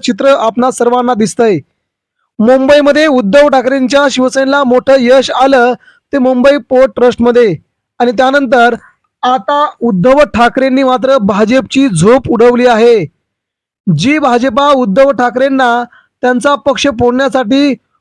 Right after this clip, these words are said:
खूप मोठ्या प्रमाणात व्यूहरचना आखत होती, आज त्यांच्याच पाया पडायची गरज भाजपला लागून राहिली आहे.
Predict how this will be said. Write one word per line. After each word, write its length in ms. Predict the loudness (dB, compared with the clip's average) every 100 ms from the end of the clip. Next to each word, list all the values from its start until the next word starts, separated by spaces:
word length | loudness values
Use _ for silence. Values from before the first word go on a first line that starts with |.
| _
खूप 380 | -2 2 0 0
मोठ्या 420 | 0 2 2 2
प्रमाणात 340 | 2 0 0 0
व्यूहरचना 520 | 0 2 2 2 0 -2
आखत 280 | 0 2
होती, 360 | 2 2 -2 -2 -6 -16 -4
आज 200 | -2 -2 0
त्यांच्याच 520 | -2 0 2 0 0 -2
पाया 200 | 2 2
पडायची 420 | 2 0 0 -2
गरज 460 | 0 2 4 2 -2 -12 -10 -2
भाजपला 640 | 2 2 2 2 2 0 0 -2
लागून 520 | 0 2 2 2 2
राहिली 200 | 2 4
आहे. 360 | 4 4 2